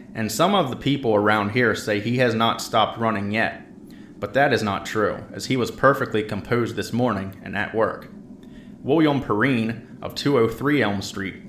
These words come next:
also saw the spook standing near the Catholic school on Madison Street, half a block from Elm. It was on the other side of the street, and he did not bother himself to cross over.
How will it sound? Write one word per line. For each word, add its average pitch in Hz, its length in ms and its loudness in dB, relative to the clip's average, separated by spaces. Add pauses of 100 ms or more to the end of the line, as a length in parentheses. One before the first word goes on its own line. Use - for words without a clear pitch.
(380)
also 120 400 4
saw 101 280 0
the 98 120 -2
spook - 400 -6
standing 113 460 0
near 107 180 0
the 101 100 0
Catholic 113 500 0
school 104 420 -4
on 92 120 -6
Madison 110 480 0
Street, - 360 -12 (360)
half 123 240 2
a 110 60 0
block 107 340 2
from 95 180 -6
Elm. 90 520 -6 (520)
It 143 160 0
was 151 140 2
on 151 160 2
the 120 140 2
other 143 180 4
side 110 260 4
of 98 80 -2
the - 60 -4
street, - 520 -4
and 104 140 -2
he 156 180 0
did 131 120 2
not 117 260 2
bother 110 320 6
himself 92 440 -6
to 98 60 -12
cross - 380 -4
over. 101 380 -4